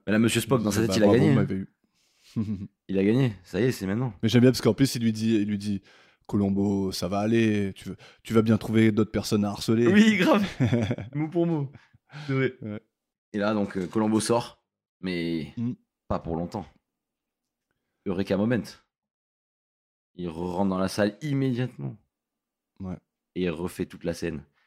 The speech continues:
Speaker 1: Et là, c'est là qu'il lui sort l'argument. « Ouais, vous étiez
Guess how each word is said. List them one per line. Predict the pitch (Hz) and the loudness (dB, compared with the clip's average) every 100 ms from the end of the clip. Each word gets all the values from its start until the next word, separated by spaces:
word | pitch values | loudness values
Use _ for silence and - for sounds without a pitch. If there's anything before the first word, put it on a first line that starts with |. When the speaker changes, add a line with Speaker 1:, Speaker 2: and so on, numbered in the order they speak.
| _ _ _ _ _ | _ _ _ _ _
Speaker 1:
Et | 82 | -10
là, | 80 | -8
c'est | 80 78 | -8 -8
là | 78 | -8
qu'il | - | -8
lui | 76 | -10
sort | 71 80 | -6 -6
l'argument. « | 76 73 73 78 78 - _ _ _ _ - | -6 -6 -8 -6 -10 -14 _ _ _ _ -20
Ouais, | - 52 52 62 | -20 -18 -16 -18
vous | 57 | -20
étiez | 55 _ _ | -20 _ _